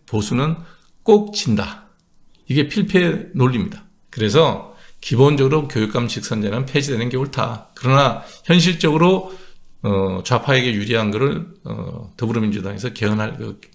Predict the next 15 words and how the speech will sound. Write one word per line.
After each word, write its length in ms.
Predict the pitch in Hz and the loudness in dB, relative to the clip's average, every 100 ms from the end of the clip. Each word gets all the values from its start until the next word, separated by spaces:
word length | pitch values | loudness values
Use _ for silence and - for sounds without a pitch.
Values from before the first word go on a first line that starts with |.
| - - _ - | -20 -20 _ -2
법률 260 | 123 135 127 | 4 6 4
개정을 300 | 110 107 110 | 2 0 -2
할 140 | 131 | -2
이유가 180 | 104 107 | -2 -2
전혀 240 | 107 120 | 0 0
없다. 420 | 127 - 85 - - _ _ _ _ - - | 0 -2 -10 -12 -20 _ _ _ _ -20 -8
아무리 300 | 110 120 143 | 2 6 6
언론에서 680 | 135 120 113 107 160 175 170 - | 4 2 0 2 2 2 -2 -4
잘못됐다고 540 | 107 117 113 107 92 | -2 0 -2 -6 -8
지적을 500 | - 117 117 113 - | -4 -2 -4 -4 -4
해도. 340 | 156 87 - _ _ _ _ _ _ _ | -4 -4 -14 _ _ _ _ _ _ _
그래서 340 | 131 135 170 170 - - _ _ | 2 2 2 -2 -16 -20 _ _
나중에 420 | - 113 127 175 | 0 2 4 4
시간이 420 | 170 - 175 160 139 | 4 2 2 2 0
지나서는 720 | 123 110 107 147 123 85 | 0 0 0 0 0 -2